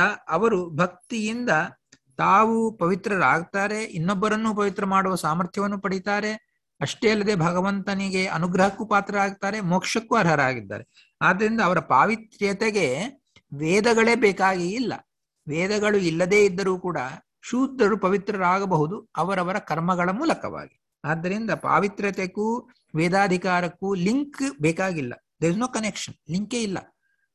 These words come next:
ಅಂತ ಹೇಳಿ ನಾವು ಅದು ಒಂದು ಅರ್ಥ ಮಾಡ್ಕೋಬೇಕು. ಇನ್ನೊಂದು ಪ್ರಶ್ನೆ, ಶೂದ್ರರು ಪರಮಾತ್ಮನ ಭಕ್ತಿಯಿಂದ ಪವಿತ್ರರಾಗಬೇಕಂತ ಹೇಳಿದ್ರೆ, ಸರಿ, ಭಕ್ತಿಯಿಂದ ಪವಿತ್ರರಾಗಿದ್ದಾರೆ, ಪವಿತ್ರ,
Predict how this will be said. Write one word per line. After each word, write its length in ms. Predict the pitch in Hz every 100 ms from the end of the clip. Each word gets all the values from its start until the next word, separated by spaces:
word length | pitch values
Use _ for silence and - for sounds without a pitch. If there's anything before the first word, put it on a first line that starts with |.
| _
ಅಂತ 240 | 170 175 165
ಹೇಳಿ 220 | 185 226
ನಾವು 320 | 196 214 -
ಅದು 400 | 160 151 170 - -
ಒಂದು 180 | 139 139
ಅರ್ಥ 180 | 135 -
ಮಾಡ್ಕೋಬೇಕು. 680 | 127 120 113 101 - 185 _ _ _ _ _ -
ಇನ್ನೊಂದು 640 | 202 269 277 175 165 180 - 202 -
ಪ್ರಶ್ನೆ, 540 | 240 202 - 190 180 196
ಶೂದ್ರರು 540 | - 226 294 294 240
ಪರಮಾತ್ಮನ 720 | 226 196 196 196 202 196 190
ಭಕ್ತಿಯಿಂದ 840 | 190 147 180 - - 220 220 240 240 208 196 240 - _ _ _ _ _ _ -
ಪವಿತ್ರರಾಗಬೇಕಂತ 1000 | 180 247 269 214 185 165 156 151 131
ಹೇಳಿದ್ರೆ, 720 | 143 113 107 107 135 196 - _ _ _ _ _ _ _ _ _ _ _ _ _
ಸರಿ, 480 | - 233 190 233 - _
ಭಕ್ತಿಯಿಂದ 460 | 165 202 226 269 240
ಪವಿತ್ರರಾಗಿದ್ದಾರೆ, 840 | 302 294 214 147 123 107 113 139
ಪವಿತ್ರ, 440 | - 196 262 269